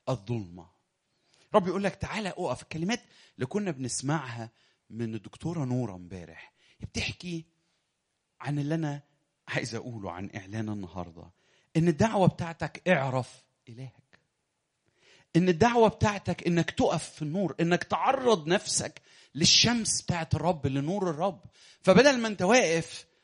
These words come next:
في ظل الموت، مزنوق تحت ظل الموت،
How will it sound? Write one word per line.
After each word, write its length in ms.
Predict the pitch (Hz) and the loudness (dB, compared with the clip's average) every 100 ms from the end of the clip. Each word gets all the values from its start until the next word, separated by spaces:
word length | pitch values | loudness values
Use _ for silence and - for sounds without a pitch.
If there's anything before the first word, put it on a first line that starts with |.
| _ | _
في 140 | - 160 | 0 4
ظل 260 | 165 226 | 4 4
الموت، 540 | 208 175 131 110 - - _ - | 0 0 0 -2 -6 -16 _ -4
مزنوق 500 | 139 143 127 214 - | -2 0 0 -2 -2
تحت 300 | - - - | -6 -8 -6
ظل 240 | 123 147 147 | -2 -2 -2
الموت، 520 | 110 120 90 - | -2 -2 -4 -8